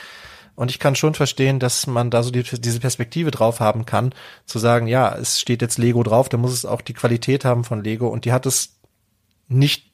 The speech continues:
zwangsweise, weil eben das nicht nochmal durch die Hände von Lego gegangen ist. Äh, finde ich ein logisches Argument. Ähm, hatte ich so noch nie betrachtet, aber fand ich irgendwie ganz interessant. Und, äh,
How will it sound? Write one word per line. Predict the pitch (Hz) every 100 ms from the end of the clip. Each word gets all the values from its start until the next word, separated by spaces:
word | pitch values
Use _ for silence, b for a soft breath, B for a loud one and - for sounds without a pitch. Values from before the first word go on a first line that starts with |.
| _
zwangsweise, | - 127 135 143 131 127 131 131 110
weil | 117 120 117
eben | 131 120 123 120 -
das | - 117 -
nicht | 123 -
nochmal | 123 117
durch | 117
die | - 117
Hände | 151 139
von | 127 117
Lego | 113 117
gegangen | 110 110 107 92
ist. | - - B B B B B B B
Äh, | - 117 117
finde | 143
ich | 127
ein | 131
logisches | 120 127 - 123
Argument. | 110 110 113 139 170 - -
Ähm, | 120 123 117 117 - _ _ _ _ _ _
hatte | - 127
ich | 135
so | 147
noch | 127
nie | 131 139
betrachtet, | 120 - 151 - - - -
aber | 120 117 117
fand | 131 127 120
ich | 139
irgendwie | 123
ganz | 120 117
interessant. | 120 127 - 135 131 B B B B B _
Und, | - 143 147 135 139
äh, | 135 135